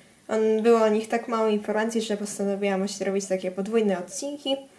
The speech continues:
I dzisiaj właśnie będzie ostatni odcinek prawdopodobnie z tego cyklu.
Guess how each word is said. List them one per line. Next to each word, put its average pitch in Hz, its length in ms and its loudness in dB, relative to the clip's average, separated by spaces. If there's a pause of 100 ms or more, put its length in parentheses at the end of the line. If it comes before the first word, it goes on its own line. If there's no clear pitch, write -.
(680)
I 254 80 -4
dzisiaj 240 300 0
właśnie 220 300 -2
będzie 202 280 0
ostatni 214 360 -4
odcinek - 540 -2 (340)
prawdopodobnie 202 760 0
z - 180 -10 (220)
tego 190 280 0
cyklu. 330 440 -2